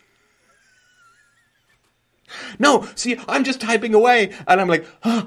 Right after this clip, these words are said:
I just realized things." I didn't, I didn't write the book carefully. I didn't have notes. I didn't have a plan. I didn't edit religiously. I didn't, you know, have proofreaders. I didn't have other people give me feedback on the book to refine it. Nothing. I'm just bleh, random word salad tossing all over the place, right?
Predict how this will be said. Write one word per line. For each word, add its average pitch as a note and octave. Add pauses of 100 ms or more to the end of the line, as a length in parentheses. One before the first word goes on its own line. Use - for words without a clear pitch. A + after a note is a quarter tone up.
I A3+
just A#3+
realized A#3+
things." B2+
I F3+
didn't, F#3+
I B2+
didn't A#2
write A#2+
the A2+
book C3+
carefully. C#3
I A#2
didn't B2+
have A#2+
notes. C3+
I B2
didn't C3+
have C#3
a B2
plan. B2+
I A2+
didn't A2+
edit B2
religiously. B2
I G#2
didn't, A2+
you B2+
know, A2
have A2+
proofreaders. C3
I G2+
didn't A#2
have A#2
other B2+
people B2
give B2
me A2+
feedback B2
on A#2+
the G2+
book A#2+
to G#2
refine B2+
it. A#2
Nothing. G#3+ (480)
I'm D4
just B3+
bleh, G#3+ (240)
random F#3
word D3+
salad B2+
tossing B2
all A2
over G#2+
the G2+
place, F2+
right? B2